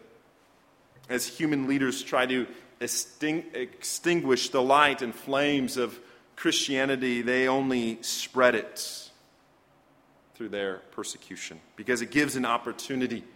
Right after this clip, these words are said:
for Christians really to shine forth in the midst of the darkness in the world that they live. And so if it comes to it, will it be the same in the United States? I think much of it depends on how we live now.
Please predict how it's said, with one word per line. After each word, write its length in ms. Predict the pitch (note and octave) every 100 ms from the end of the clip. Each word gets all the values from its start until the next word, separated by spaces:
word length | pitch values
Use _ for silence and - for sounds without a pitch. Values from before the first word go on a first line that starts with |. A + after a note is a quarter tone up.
| - - _
for 100 | -
Christians 520 | A#2+ D#3 C3+ - A2 G2+
really 300 | B2 A#2+ A2+
to 120 | G#2
shine 400 | - A#2 G2+ G2
forth 680 | - F2 E2 - - - - _ _ _ _ _ _ _
in 60 | G#2
the 60 | A2
midst 260 | A#2 A#2
of 80 | A2
the 80 | G2
darkness 800 | G2 F2+ - F2 D#2+ - - - _ _ _ _ _ _ _ _
in 60 | F#2
the 60 |
world 300 | F#2 G2+ F#2
that 160 | F2+ F2+
they 100 | F2+
live. 360 | F2+ F2 E2+ - - - _
And 100 | F#2
so 180 | - C3
if 100 | B2
it 120 | B2 -
comes 340 | B2+ C3 -
to 180 | - C3+
it, 360 | G#2+ - - - -
will 120 | A2
it 80 | G#2+
be 160 | A2+ A#2
the 120 | A2+
same 360 | - B2 B2+
in 60 | A#2
the 80 | A2
United 320 | A2 A2 A2+
States? 680 | - - A#2+ - - - - _ _ _ _ _ _ - _
I 20 |
think 180 | - B2
much 260 | A2+ C3+ E3+
of 100 | B2+
it 120 | - - - -
depends 380 | - A#2 C3+ A#2
on 140 | A#2+ A2+
how 200 | A#2 A#2
we 100 | A#2
live 260 | A#2+ B2
now. 280 | B2 C#3 D3+